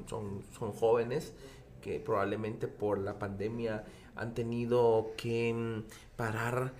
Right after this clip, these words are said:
o no saben qué hacer para buscar sus sueños, para cumplir sus sueños. Tú, en medio de, de, de un constante movimiento, desde tu niñez introvertida, tímida, luego, eh, con una familia que, que te supo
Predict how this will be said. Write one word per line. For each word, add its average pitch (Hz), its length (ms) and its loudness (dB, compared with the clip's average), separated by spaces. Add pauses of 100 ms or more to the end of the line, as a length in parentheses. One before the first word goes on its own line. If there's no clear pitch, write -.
(280)
o 117 200 0
no 117 100 -2
saben 120 400 -2
qué 113 100 -2
hacer 123 520 2
para 113 160 -2
buscar 110 360 -4
sus 139 140 -8
sueños, 123 340 -2
para - 200 -4
cumplir 113 280 -4
sus 117 140 -8
sueños. 110 420 -4
Tú, 160 300 0 (300)
en 123 180 -2
medio 143 320 2
de, 123 160 2
de, 104 220 -6
de 123 180 0
un 147 320 2
constante 143 580 2
movimiento, 113 760 2 (300)
desde 110 220 -2
tu 120 160 -2
niñez 127 600 2
introvertida, 117 1080 2
tímida, 113 600 0 (360)
luego, 113 720 8
eh, 113 240 2
con 117 220 2
una 131 200 0
familia 120 680 0
que, 98 120 -6
que 110 140 0
te 104 120 -4
supo - 500 0